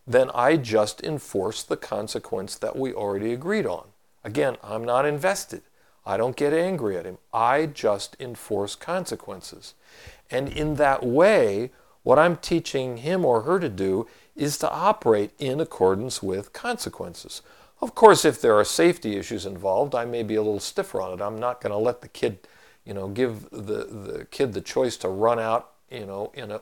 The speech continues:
on a busy street. You know, I'll grab him and pull him back and not let him experience those consequences. But where I can, I will set up situations where he knows clearly or she knows and can understand what the consequences are,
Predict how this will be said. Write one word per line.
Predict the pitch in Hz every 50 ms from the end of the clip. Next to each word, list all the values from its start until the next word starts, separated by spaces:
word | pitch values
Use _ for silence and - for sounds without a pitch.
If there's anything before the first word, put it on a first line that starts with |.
| _ -
on | 127 104
a | 101
busy | 87 87 101 92 85 98 92
street. | - - - - 214 165 101 - - - _ _ _ _ _ _ _ _ -
You | 101
know, | 98 98 104 123
I'll | - 113 113 120
grab | 110 90 95 98 104 110 117 117
him | 120 110 107
and | 107 101 -
pull | - - 120 110
him | 113 113 107
back | 104 131 151 139 107 - - - _ _ _ _ _ _ _ _ _ -
and | 104 104 104
not | 107 110 120 - -
let | 107 101 110
him | 113 113
experience | 113 - - - - 202 190 156 107 -
those | - 107 92 -
consequences. | - - 107 101 92 - - - - 101 98 - - - - - _ _ _ _ _ _
But | 139 139 - -
where | 143 147 165 156 143
I | 135 127 117
can, | - - - 247 269 277 180 147 127 131 139
I | 135 131 135
will | 139 143 143 -
set | - - - 165 160 147
up | 127 117 120 - - _ _ _ _ _
situations | - - - 151 - - 202 170 135 113 98 - - 127 143 151 -
where | 135 120 117 120 120 117 110
he | 107 123 143 190
knows | 202 170 123 110 113 147 156 156 -
clearly | - - - - - 135 127 117 117 113 123 147
or | 139 123 107
she | - - - 165 180
knows | 175 131 107 104 113 110
and | 120 113 107 -
can | - - 123 127
understand | 143 170 180 202 202 - - - 226 240 214 147 107 107 117 147 - _ _ _ _ _ _ _ _ _
what | - 120 -
the | - 165
consequences | - - - 156 156 160 - - - - - 143 135 - - 123 107 117
are, | 151 180 190 165 113 95 98 120 135